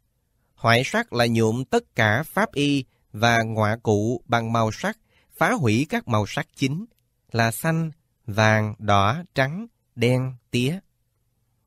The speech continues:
Mọi thứ y phục khác cũng nhuộm hoại sắc như vậy. Nói tổng quát, tại bất cứ quốc độ nào,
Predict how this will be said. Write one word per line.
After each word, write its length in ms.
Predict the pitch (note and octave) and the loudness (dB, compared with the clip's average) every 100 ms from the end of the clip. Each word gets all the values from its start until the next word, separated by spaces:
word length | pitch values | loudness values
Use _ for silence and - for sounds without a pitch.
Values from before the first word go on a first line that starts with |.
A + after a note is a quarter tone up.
| _ _ _ - | _ _ _ -4
Mọi 260 | A2+ A2 B2 | 2 2 2
thứ 160 | C#3+ - | 0 0
y 200 | D#3+ D3 | 0 0
phục 200 | A#2+ G#2+ | 0 0
khác 320 | - C#3+ F#3 - _ _ - | 0 -4 -4 -8 _ _ 0
cũng 240 | A#2 F3 | 2 4
nhuộm 200 | B2 A2 | 2 2
hoại 280 | B2+ G#2+ G#2 | 0 0 0
sắc 260 | - A#3 F3 | -2 -6 -2
như 140 | E3+ | -4
vậy. 340 | A#2 G2+ G2 - _ _ _ _ - _ _ _ _ | -2 -4 -4 -10 _ _ _ _ -20 _ _ _ _
Nói 320 | B2 C3 D3+ G#3 | 0 2 2 0
tổng 240 | A#2 G#2 B2+ | 0 0 -2
quát, 300 | D3+ F3 A3 _ _ _ | -2 -2 -6 _ _ _
tại 300 | A2+ A2 A#2+ | 2 4 4
bất 220 | B2+ G#3 | 0 -2
cứ 200 | - F3+ A3 | 2 2 2
quốc 180 | B3 - | -4 2
độ 240 | A#2 A2+ | 4 4
nào, 420 | B2+ A2 G#2+ G2+ | 2 0 0 -2